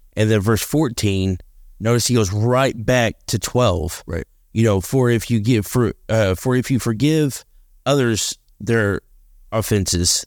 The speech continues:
Speaker 1: then your heavenly Father will forgive you as well. But if you do not forgive others, your Father will not forgive your offenses."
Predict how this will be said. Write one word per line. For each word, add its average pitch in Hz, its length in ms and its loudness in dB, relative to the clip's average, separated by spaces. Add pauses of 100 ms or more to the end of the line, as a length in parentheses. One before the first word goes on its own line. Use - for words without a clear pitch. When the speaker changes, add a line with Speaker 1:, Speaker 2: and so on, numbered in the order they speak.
Speaker 1:
then 104 120 2
your 101 120 2
heavenly 113 320 2
Father 120 300 2
will 98 120 0
forgive 92 300 -2
you 101 160 2
as 87 160 0
well. 92 320 0 (400)
But 107 140 2
if 104 180 0
you 110 80 0
do 135 200 2
not 143 220 0
forgive 101 340 2
others, 82 480 -4 (1160)
your 117 160 2
Father 143 320 2
will 113 140 2
not 117 240 2
forgive 107 280 0
your 131 200 2
offenses." - 720 -4